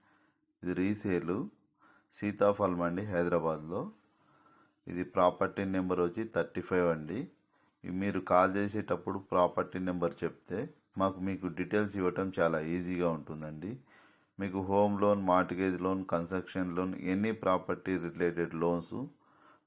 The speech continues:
మాకు ఇన్ఫార్మ్ చేస్తే మేము చేస్తామండి. మీ చుట్టుపక్కల మీ ఫ్రెండ్స్,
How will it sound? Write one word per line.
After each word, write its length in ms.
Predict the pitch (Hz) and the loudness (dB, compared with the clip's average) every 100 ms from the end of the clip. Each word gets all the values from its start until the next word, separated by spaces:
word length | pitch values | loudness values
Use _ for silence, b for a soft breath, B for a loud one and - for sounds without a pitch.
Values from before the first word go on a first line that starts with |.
| - | 0
మాకు 220 | 95 95 | 0 0
ఇన్ఫార్మ్ 480 | 90 90 101 95 90 | -4 -2 2 2 2
చేస్తే 360 | 85 80 - 107 | 0 -2 -4 -4
మేము 300 | 117 101 90 87 85 | -2 0 0 -2 -2
చేస్తామండి. 760 | 87 82 87 78 78 78 85 139 - b b b b b | -2 0 -2 -4 -4 -8 -8 -10 -12 b b b b b
మీ 100 | 98 101 | -4 -2
చుట్టుపక్కల 600 | 101 95 87 104 98 95 | -2 -4 2 2 4 0
మీ 140 | 95 | -2
ఫ్రెండ్స్, 480 | 92 - 95 92 - | -4 0 0 0 0